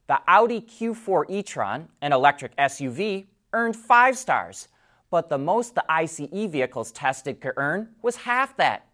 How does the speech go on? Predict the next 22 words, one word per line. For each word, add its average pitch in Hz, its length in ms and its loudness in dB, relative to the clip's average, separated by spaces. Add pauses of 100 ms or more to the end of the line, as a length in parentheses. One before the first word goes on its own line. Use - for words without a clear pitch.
(120)
two 294 160 -6
and 254 100 0
a 247 40 0
half 247 260 0
stars. 107 540 0 (440)
And 139 160 -4
the 123 80 -4
Genesis 170 680 2
G 190 200 -4
V 156 140 -4
seventy 185 600 0
only 226 360 2
mustered 208 500 2
one 196 320 2
star 110 480 2 (320)
due 254 240 2
to 196 220 -4
its, - 160 -2
quote, 247 520 0 (300)
"significant 156 1080 -4
fuel 143 300 -4
demand." 139 680 -4